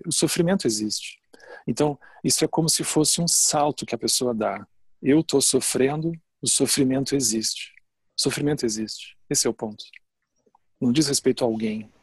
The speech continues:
Então, isso é o que vai produzir a compaixão. A pessoa vai se dando conta que,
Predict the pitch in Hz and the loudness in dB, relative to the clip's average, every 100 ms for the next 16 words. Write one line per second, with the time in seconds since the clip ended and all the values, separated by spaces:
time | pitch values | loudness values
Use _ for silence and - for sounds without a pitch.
0 | _ _ _ _ - - 135 143 170 - | _ _ _ _ -20 -4 0 4 4 4
1 | 151 143 139 135 139 127 117 127 131 123 | 0 2 2 2 2 2 2 2 0 0
2 | 123 - 117 113 113 - - - _ _ | 2 2 0 -2 -8 -20 -20 -20 _ _
3 | - - - - - 131 156 151 147 147 | -20 -20 -20 -8 0 2 4 4 2 2
4 | 147 151 160 160 156 - 160 160 156 151 | 2 2 2 2 0 2 4 4 4 2
5 | 135 127 127 | 2 2 0